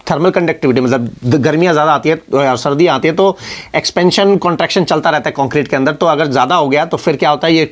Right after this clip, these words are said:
crack हो जाती है और waterproofing हमारी ख़राब हो जाती है। तो बड़े area के लिए नेट लगाए, but मैं कहूँगा कि छोटे area में भी यार net तो डाल ही दो, इससे फ़ायदा ही होगा, कोई नुकसान नहीं होगा।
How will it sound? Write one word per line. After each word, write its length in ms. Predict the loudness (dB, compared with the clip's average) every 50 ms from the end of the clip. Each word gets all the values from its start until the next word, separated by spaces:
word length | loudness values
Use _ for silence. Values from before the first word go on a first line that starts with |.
| -6 _ -4
crack 220 | -2 -2 -2 0
हो 80 | 0 0
जाती 220 | 0 0 0 0
है 60 | 0
और 60 | 2 2
waterproofing 400 | 0 0 -2 -4 -2 0 0 0
हमारी 220 | 0 0 0 -2
ख़राब 280 | -2 -2 -2 0 0 0
हो 80 | 0 0
जाती 240 | -2 -2 0 0
है। 100 | 0 0 -2 -2 _
तो 140 | 0 2 2 2
बड़े 220 | 0 2 2 2 4
area 160 | 4 4 4
के 80 | 4
लिए 80 | 2 2
नेट 260 | 2 2 0 0 2 0
लगाए, 220 | 2 2 0 0
but 120 | 0 0
मैं 180 | 0 -2 -2 0
कहूँगा 240 | 0 0 0 2 2
कि 80 | 2
छोटे 340 | 0 2 0 0 2 4 2
area 180 | 4 2 2 2
में 120 | 2 2
भी 100 | 4 2
यार 120 | 2 0 0
net 220 | 0 -2 -2 0
तो 80 | 0 0
डाल 240 | 2 2 0 2 2
ही 60 | 2
दो, 140 | 4 2 2
इससे 180 | 2 0 -2
फ़ायदा 280 | -2 -2 -2 0 0 2
ही 60 | 2
होगा, 140 | 2 2 2
कोई 140 | 2 2 0
नुकसान 340 | 0 -2 -2 -2 -2 0 0
नहीं 180 | 0 0 0
होगा। 200 | 0 0 -2 -4